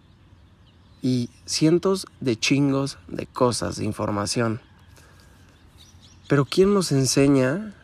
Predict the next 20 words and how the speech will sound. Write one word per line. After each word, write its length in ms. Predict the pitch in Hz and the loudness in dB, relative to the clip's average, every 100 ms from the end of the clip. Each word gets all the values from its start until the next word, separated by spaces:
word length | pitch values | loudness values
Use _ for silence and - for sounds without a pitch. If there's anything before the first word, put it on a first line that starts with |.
| - _ - _ _ - _ - - _ - | -20 _ -20 _ _ -20 _ -20 -20 _ 0
a 380 | 113 113 110 110 | 4 4 4 2
ser 240 | 139 127 | 0 0
nosotros 500 | 127 117 120 120 117 | 0 -2 -2 -2 -2
mismos? 460 | 110 101 - - - - _ _ - - _ - _ _ - - _ _ _ - | -2 -4 -8 -16 -20 -20 _ _ -20 -20 _ -20 _ _ -20 -20 _ _ _ -2
¿Quién 220 | 160 180 | 2 4
nos 180 | 190 156 | 4 0
enseña 600 | 131 120 135 143 156 196 - _ _ - - | 0 0 0 0 0 -4 -12 _ _ -14 -6
a 80 | 131 | -6
encontrar 460 | 127 120 123 135 | -2 -2 2 2
la 120 | 131 | 2
felicidad? 560 | 123 117 117 120 120 113 - - _ - - - - - - - _ _ - | 0 -4 -2 -2 -2 -4 -12 -20 _ -20 -20 -20 -20 -20 -20 -20 _ _ -12
¿Quién 260 | - 151 202 | 0 2 4
nos 200 | 220 180 | 0 0
enseña 640 | 127 123 143 151 156 240 - - - _ _ _ _ _ - - - | -2 0 0 0 0 -4 -10 -20 -20 _ _ _ _ _ -20 -20 -8
a 100 | - | -4
saber 260 | 117 156 | 0 0
por 180 | 170 156 | -2 -4
qué 80 | 175 | -4
estamos 340 | - 160 131 | -4 -2 -2
aquí? 300 | 127 - 220 | -6 -6 -8